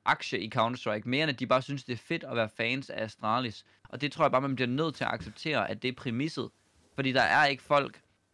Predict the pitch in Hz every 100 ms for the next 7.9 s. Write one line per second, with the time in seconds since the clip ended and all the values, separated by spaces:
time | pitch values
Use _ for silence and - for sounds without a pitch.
0 | - 135 147 165 151 147 165 127 160 135
1 | 123 - 147 120 131 113 107 - _ _
2 | 139 123 127 131 143 131 135 135 120 117
3 | 143 135 117 131 131 123 - 98 107 117
4 | 110 143 139 147 165 147 123 117 107 -
5 | _ _ 123 120 139 131 107 _ _ -
6 | 127 180 160 151 131 120 139 135 151 143
7 | 113 127 110 139 123 - 139 131